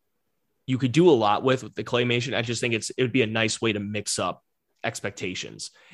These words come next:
and it's, and it's the type, it's the type of thing where it's like, if I finally saw a, an animated Zelda movie, like the first, let's say the first Zelda thing we ever get in this world movie-wise, is a claymation adaptation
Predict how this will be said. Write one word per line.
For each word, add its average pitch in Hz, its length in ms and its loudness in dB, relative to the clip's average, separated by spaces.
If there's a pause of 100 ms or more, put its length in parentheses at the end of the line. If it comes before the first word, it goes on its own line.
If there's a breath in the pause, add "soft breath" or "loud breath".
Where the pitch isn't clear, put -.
and 135 120 4
it's, 127 140 0
and 139 160 2
it's 131 120 0
the 139 80 0
type, 160 300 2 (100)
it's 135 160 0
the 135 80 -4
type 175 200 0
of 160 140 -4
thing 131 200 0
where 113 140 0
it's - 200 -6
like, 113 240 -4 (220)
if 127 60 -4
I 123 80 2
finally 151 380 2
saw 127 580 4 (100)
a, 110 240 -4
an 110 100 -6
animated 120 500 0
Zelda 110 280 -2
movie, 104 220 -8
like 110 120 -16
the 123 60 -8
first, 180 400 2
let's 160 120 -2
say 180 120 2
the 147 60 2
first 160 340 0
Zelda 131 280 2
thing 113 140 -4
we 107 140 -6
ever 123 240 -2
get 110 280 -2 (100)
in 117 100 -4
this 113 200 -4
world 98 400 -6 (1200)
movie-wise, 98 760 0 (480 soft breath)
is 131 140 2
a 113 60 0
claymation 123 760 0
adaptation 113 880 -4